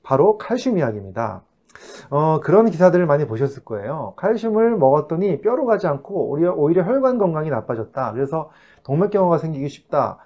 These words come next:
그래서 칼슘은 무서워서 못 먹겠다." 이런 얘기 들어보셨을 텐데요. 사실 그 이유가 있습니다. 사실 우리가 칼슘을 흡수하기 위해서 장에서 흡수시키려면 칼슘 자체가 흡수가 잘 안 되기 때문에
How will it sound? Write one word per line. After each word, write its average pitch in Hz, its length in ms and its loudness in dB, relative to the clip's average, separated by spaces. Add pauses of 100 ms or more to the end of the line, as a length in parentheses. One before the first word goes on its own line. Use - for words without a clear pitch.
(160)
그래서 147 140 -8
칼슘은 214 360 -2
무서워서 147 280 0
못 123 100 -4
먹겠다." 135 480 -4
이런 139 240 -2
얘기 139 140 -2
들어보셨을 107 420 -10
텐데요. 117 460 -8 (340)
사실 180 440 0 (160)
그 - 120 -6
이유가 160 400 0
있습니다. 98 580 -6 (240)
사실 185 160 -4
우리가 185 140 2
칼슘을 220 480 -2
흡수하기 220 420 -4
위해서 117 680 -4 (140)
장에서 139 380 -6
흡수시키려면 165 800 -6
칼슘 190 280 -8
자체가 143 320 -6
흡수가 170 180 -6
잘 147 140 -6
안 92 100 -14
되기 120 220 -8
때문에 120 440 -8